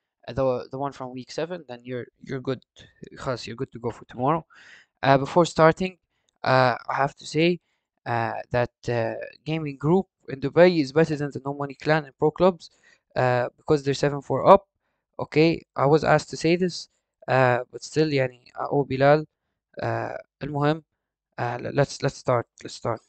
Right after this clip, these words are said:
Uh, yeah, I'm gonna skip this. Uh, I don't, I gen-, I don't think it's gonna come, to be honest. Uh, let's start, start with this grid,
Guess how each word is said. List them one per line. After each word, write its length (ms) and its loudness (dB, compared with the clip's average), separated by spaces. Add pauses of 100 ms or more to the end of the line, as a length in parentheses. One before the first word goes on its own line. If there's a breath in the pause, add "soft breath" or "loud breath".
(1040)
Uh, 360 4
yeah, 180 6 (360 soft breath)
I'm 120 4
gonna 180 0
skip 260 -8
this. 440 -4 (580)
Uh, 380 -2 (600)
I 80 0
don't, 300 -4
I 100 -2
gen-, 220 0
I 140 2
don't 160 -10
think 200 -20
it's 120 -20
gonna 260 -20
come, 120 -10 (140)
to 80 -20
be 120 -12
honest. 340 -10 (720)
Uh, 460 0
let's 140 0
start, 320 2 (260)
start 280 -4
with 80 -14
this 140 -4
grid, 240 0